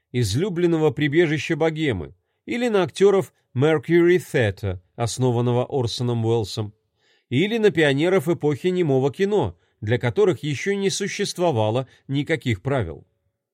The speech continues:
Над студией постоянно витал запах дури, но ни Коппола, ни Лукас до неё так и не снизошли.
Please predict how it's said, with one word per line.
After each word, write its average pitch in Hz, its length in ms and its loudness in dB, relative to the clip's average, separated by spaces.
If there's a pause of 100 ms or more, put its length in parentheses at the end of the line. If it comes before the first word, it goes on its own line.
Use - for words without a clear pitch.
(440)
Над 95 240 -6
студией 196 540 -2
постоянно 165 680 0
витал 151 420 0
запах 117 420 -2
дури, 120 420 -4 (480)
но 165 120 -6
ни 139 140 0
Коппола, 180 520 0
ни 170 120 0
Лукас 117 420 -4
до 151 120 -4
неё 156 320 -2
так 107 260 -4
и 107 60 -4
не 110 140 -4
снизошли. 104 720 -4